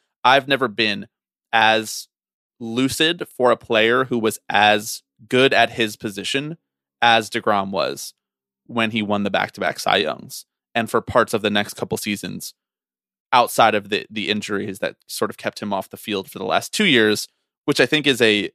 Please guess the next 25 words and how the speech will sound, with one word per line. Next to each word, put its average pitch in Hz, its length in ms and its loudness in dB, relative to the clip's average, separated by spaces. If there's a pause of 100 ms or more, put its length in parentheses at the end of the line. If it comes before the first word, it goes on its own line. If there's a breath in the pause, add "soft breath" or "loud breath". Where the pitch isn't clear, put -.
a 117 80 2
larger 135 460 4
factor 107 720 0
in 104 420 -4 (560)
him 107 340 0
leaving 127 540 -2 (600)
than 101 640 -2 (600)
maybe 113 200 0
we're 104 140 0
giving 101 300 -4
it 82 100 -10
credit 98 280 -4
for. 147 320 0 (340)
A 123 60 2
lot 127 100 6
of - 40 -6
people 127 160 0
are 113 40 4
talking 110 320 0
about, 98 360 0 (480)
"Oh, 120 140 4
DeGrom 120 440 2
is 110 140 -2
not 107 200 0
really 107 520 0